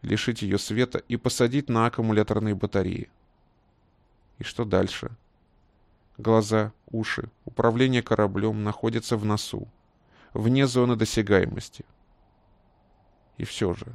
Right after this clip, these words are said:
Мысли Лескова прервались. Корабль вновь стал набирать скорость и пошел в глубину.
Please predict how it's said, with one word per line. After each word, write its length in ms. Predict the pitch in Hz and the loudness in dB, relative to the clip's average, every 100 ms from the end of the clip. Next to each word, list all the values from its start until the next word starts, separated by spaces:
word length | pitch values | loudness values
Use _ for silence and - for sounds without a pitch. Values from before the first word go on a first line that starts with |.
| 113 _ _ _ _ _ _ _ _ _ _ _ _ _ _ _ _ _ _ _ _ _ _ _ _ _ _ _ - | -18 _ _ _ _ _ _ _ _ _ _ _ _ _ _ _ _ _ _ _ _ _ _ _ _ _ _ _ -12
Мысли 360 | - 131 - | -8 -6 -4
Лескова 480 | 117 113 - 113 104 | -2 -2 -2 -2 -2
прервались. 720 | 101 104 101 101 98 101 - - _ _ _ _ _ | 2 0 2 0 0 -6 -12 -20 _ _ _ _ _
Корабль 480 | - 107 107 107 101 | -2 2 2 2 0
вновь 300 | 101 117 117 | 0 -2 -4
стал 260 | - 107 | -2 0
набирать 460 | 101 98 101 98 101 | 0 0 0 0 -2
скорость 580 | - - 123 117 - _ _ _ _ - | -6 -4 -4 -4 -8 _ _ _ _ -10
и 80 | 151 | -6
пошел 420 | - 107 - 104 | -4 -2 -2 -4
в 100 | 101 | -4
глубину. 480 | 101 95 95 92 | -4 -2 -2 -2